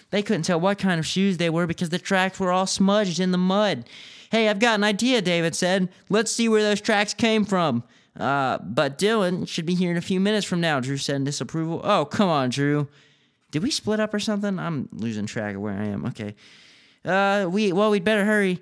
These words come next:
They looked back at Cinder, who was still out cold. "Okay, it's a dog. Wake up, Cinder. Wake up, Cinderella," which was a real dog, which was a Rottweiler.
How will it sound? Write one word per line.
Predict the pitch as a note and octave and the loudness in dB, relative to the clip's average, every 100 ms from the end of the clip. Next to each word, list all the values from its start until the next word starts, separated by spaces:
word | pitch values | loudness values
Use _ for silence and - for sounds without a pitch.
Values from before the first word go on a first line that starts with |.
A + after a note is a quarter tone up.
| - | -6
They | D3 | -4
looked | D3+ F3 | -2 0
back | F3 E3 C#3+ | 0 0 -2
at | |
Cinder, | - F3+ C#3+ | -2 0 0
who | C3 | 0
was | A#2 | -2
still | - D3+ | 0 0
out | B2+ G#2 | 0 -2
cold. | D3 B2 G#2+ - | -2 -2 -4 -10
"Okay, | - E3+ | -8 -6
it's | C3+ | -6
a | A2 | -6
dog. | G2+ C#3 A#2+ F#2+ - - | -4 0 0 -2 -8 -10
Wake | C3+ D3+ | -8 -4
up, | D#3 A2 - | -2 -4 -6
Cinder. | - A2 A2 A#2+ | -6 -6 -6 -2
Wake | F3 A3+ | -2 2
up, | G#3 B2 | 0 0
Cinderella," | - C3 C3+ C3+ C#3 - - - _ _ | -2 0 2 2 -2 -8 -20 -20 _ _
which | B2 B2+ | -10 -8
was | B2+ | -6
a | C#3+ | -4
real | D3+ D3 | -4 -2
dog, | A#2+ A2+ A2 _ - _ | -2 -2 -6 _ -20 _
which | - B2+ | -8 -6
was | C3+ | -4
a | D3+ | -2
Rottweiler. | D3 F#2+ G#2 G2+ A2+ | -2 -2 -4 -4 -6